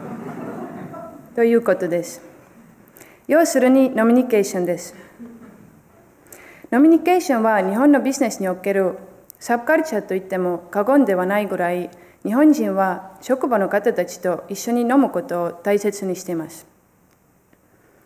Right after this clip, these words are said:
日本人の性格は少しエステ-、エストニア人の性格に似てるところがあります。一般的に冷静で感情を表面に出しません。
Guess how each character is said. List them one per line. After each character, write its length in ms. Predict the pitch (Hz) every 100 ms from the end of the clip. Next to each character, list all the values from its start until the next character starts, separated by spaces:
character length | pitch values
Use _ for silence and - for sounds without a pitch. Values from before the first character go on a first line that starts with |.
| - _ _ _ 208
日 80 | 269
本 160 | 349
人 140 | 311 240
の 100 | 202
性 200 | 233 233
格 280 | 214 214
は 180 | 208 196
少 240 | 190 - 269
し 120 | 262
エ 80 | 180
ス 100 | -
テ-、 220 | 254 - 202
エ 60 |
ス 100 | 196
ト 100 | 269
ニ 80 | 285
ア 60 | 269
人 160 | 262
の 100 | 254
性 180 | 247 240
格 240 | 233 220
に 120 | 220 208
似 100 | 202
て 100 | 220
る 120 | 196
と 120 | 180
こ 100 | 180
ろ 100 | 175
が 100 | 170
あ 60 | 170
り 80 | 165
ま 160 | 156
す。 180 | - - _ _ _ _ - - _ -
一 100 | 240
般 300 | 262 262 254
的 240 | 254 247
に 120 | 233
冷 220 | 220 233
静 240 | 226 220 196
で 340 | 190 175 - -
感 240 | 214 233
情 240 | 240 240
を 40 | 233
表 260 | 233 220 214
面 180 | 202
に 140 | 196 185
出 120 | 175
し 160 | - 175
ま 140 | 175
せ 180 | - 165
ん。 120 | 156